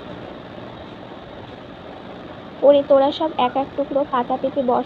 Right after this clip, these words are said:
দেখি, দেখি, গরম গরম দি।" বক্তাকে অন্নপূর্ণা, অন্নপূ-, অন্নপূর্ণা কতক্ষণ পর তার মেয়েদের পিঠে খাওয়ার জন্য ডেকেছিল? ঘণ্টাখানেক পর, রান্না শুরুর ঘণ্টাখানেক পর। অন্নপূর্ণা খাওয়ার সময় খেন্তিকে কি নিয়ে আসতে বলেছিল?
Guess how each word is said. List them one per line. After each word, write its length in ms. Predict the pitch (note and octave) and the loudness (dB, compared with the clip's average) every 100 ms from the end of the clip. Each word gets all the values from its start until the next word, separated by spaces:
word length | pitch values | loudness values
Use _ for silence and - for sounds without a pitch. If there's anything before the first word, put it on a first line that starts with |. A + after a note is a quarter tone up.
| - | 0
দেখি, 300 | C4 - E4+ - - - - - - - - - - - - - - - - - - - - | -2 0 -8 -8 -12 -14 -14 -14 -14 -14 -14 -14 -14 -14 -14 -14 -14 -14 -14 -14 -14 -14 0
দেখি, 280 | B3 B3+ D#4 F4 - - - - - - | 0 0 -6 -8 -10 -14 -14 -14 -14 0
গরম 320 | B3+ C4 C#4 C4+ | 6 6 6 4
গরম 320 | C4 C4 A#3 | 4 4 2
দি।" 140 | A3+ A#3 - - A#3 | 0 -4 -8 -6 6
বক্তাকে 560 | B3 - C#4+ - A#3 C4 - | 6 6 0 2 -2 0 2
অন্নপূর্ণা, 580 | B3+ C4+ C#4 C4+ A3+ B3 - - - - | 4 4 0 0 0 -2 -8 -16 -14 0
অন্নপূ-, 360 | B3+ C4+ D4+ D#4+ - - B3+ | 2 2 0 -2 -4 -4 4
অন্নপূর্ণা 400 | C4+ D4 D4 D4+ | 4 4 2 4
কতক্ষণ 420 | C4 B3+ C#4 D#4 | 4 4 -2 0
পর 140 | D4 C4 | 2 2
তার 160 | C4+ | 2
মেয়েদের 300 | B3+ B3 B3+ C#4+ | 2 4 2 0
পিঠে 220 | B3+ D4 | 0 -2
খাওয়ার 280 | - B3+ B3+ | 2 2 2
জন্য 220 | C4 C#4+ | 0 0
ডেকেছিল? 380 | B3 C4+ D4 D4 - - - B3+ | 2 0 0 -2 -2 -12 -8 0
ঘণ্টাখানেক 580 | C#4+ B3+ C#4 C#4 C4+ D#4+ | 4 4 4 2 -2 2
পর, 100 | B3 A#3 | 4 4
রান্না 260 | A#3+ A#3 | 4 2
শুরুর 260 | D4 C#4 E4 | 0 -2 -2
ঘণ্টাখানেক 480 | D4+ A#3 C4 B3+ D4 | 0 0 0 -2 -2
পর। 120 | A#3 A3+ - - - - - - | -4 -4 -6 -12 -12 -12 -10 4
অন্নপূর্ণা 500 | C4 C#4 D#4 D4+ C#4 | 6 6 2 2 2
খাওয়ার 340 | - B3+ C4 | 2 4 4
সময় 280 | D4+ C#4 C4 | 2 0 -2
খেন্তিকে 400 | - C4 C4+ D4 | -2 -2 0 -2
কি 200 | - D#4 | -2 -2
নিয়ে 180 | D4+ C#4 | 0 2
আসতে 220 | C4 - | 0 0
বলেছিল? 400 | A#3+ A#3+ B3 C4 | -2 0 0 0